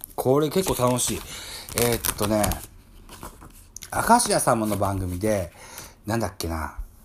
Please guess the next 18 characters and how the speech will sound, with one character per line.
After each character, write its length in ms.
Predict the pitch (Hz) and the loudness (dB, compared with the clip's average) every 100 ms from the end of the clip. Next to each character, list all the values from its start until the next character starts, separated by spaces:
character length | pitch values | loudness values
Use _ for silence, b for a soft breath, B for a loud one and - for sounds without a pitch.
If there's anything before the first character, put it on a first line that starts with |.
| b b 98 | b b 0
あ 2250 | 104 104 101 98 95 95 92 92 90 87 85 82 82 80 80 78 78 78 78 76 76 78 - | 2 4 2 2 2 2 2 0 -2 -4 -4 -4 -4 -4 -4 -4 -4 -6 -6 -8 -8 -10 -8
ー、 40 | |
フ 140 | - | 0
ジ 160 | 160 180 | 0 4
テ 80 | 185 | 6
レ 120 | 127 | 6
ビ 100 | 104 | 4
の 240 | 180 170 113 | 4 4 4
明 100 | 127 | 2
石 120 | 110 | 2
家 80 | 98 | 0
さ 100 | 95 | 0
ん 40 | |
ま 60 | 95 | 0
の 120 | 87 | -2
番 240 | 90 90 | -2 -2
組 240 | 92 90 87 | -4 -6 -6
で、 200 | 85 | -8